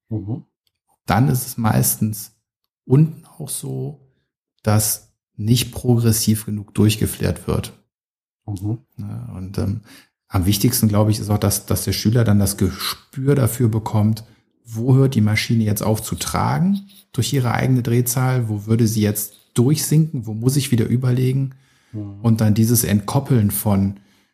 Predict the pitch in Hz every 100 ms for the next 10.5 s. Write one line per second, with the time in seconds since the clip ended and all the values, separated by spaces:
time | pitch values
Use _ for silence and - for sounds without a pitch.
0 | _ _ - 107 - 101 92 - - -
1 | 95 113 131 131 - 113 104 - - -
2 | 104 98 - 113 - 87 107 139 - 160
3 | 160 _ 120 113 117 107 104 101 - 117
4 | 110 95 117 156 156 175 - 113 107 -
5 | 117 151 127 117 151 - 127 123 127 -
6 | - 131 131 - 123 117 117 110 110 -
7 | 131 - - - 107 110 107 104 _ _
8 | _ - 104 113 110 - - 92 - 90
9 | - - - _ _ _ _ _ - 95
10 | 107 120 - 107